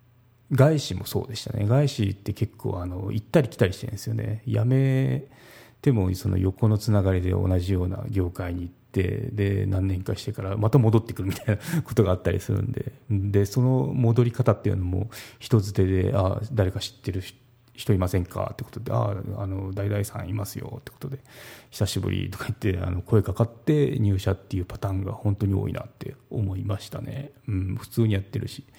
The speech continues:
そうそうそう。なんで、で、うん。あと、その入社、ちょっと横道それるんですけど、入社するときに、その推薦状的なものがあるんですよね。<laughs> リファレンスだったかな。うん。っていうのを書かなきゃいけないんで、やっぱその、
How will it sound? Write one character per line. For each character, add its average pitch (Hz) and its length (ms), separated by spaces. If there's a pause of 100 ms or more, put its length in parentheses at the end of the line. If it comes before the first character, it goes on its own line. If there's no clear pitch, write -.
(500)
そ - 200
う 90 80
そ - 180
う 110 40
そ - 220
う。 - 60 (760)
な 101 160
ん 90 220
で、 - 140 (300)
で、 123 160 (440)
う 135 180
ん。 90 560 (500)
あ 143 120
と、 98 340
そ - 160
の 98 100
入 117 260
社、 - 180
ち - 120
ょ 131 40
っ - 20
と - 80 (180)
横 104 260
道 92 120
そ - 180
れ 85 80
る 95 60
ん 95 40
で 92 60
す - 80
け - 80
ど、 - 120 (140)
入 123 220
社 131 120
す 135 120
る 117 80
と 113 100
き 101 120
に、 92 340
そ - 140
の 95 60
推 143 280
薦 143 140
状 127 140
的 127 180
な 123 80
も 113 100
の 107 80
が - 100
あ - 40
る - 60
ん - 20
で - 80
す - 120
よ 95 60
ね。 - 300 (140)
<laughs> - 120 (380)
リ 107 80
フ - 100
ァ 120 120
レ 117 80
ン 107 60
ス - 60
だ 98 60
っ 98 40
た - 100
か 113 80
な。 - 100 (320)
う 92 60
ん。 90 100
っ - 400
て - 100
い 131 60
う - 20
の 95 60
を - 60
書 98 100
か 101 80
な 95 80
き - 80
ゃ - 20
い 95 40
け 95 60
な 92 60
い 98 40
ん - 20
で、 95 80
や 95 40
っ - 20
ぱ - 100
そ - 140
の、 98 500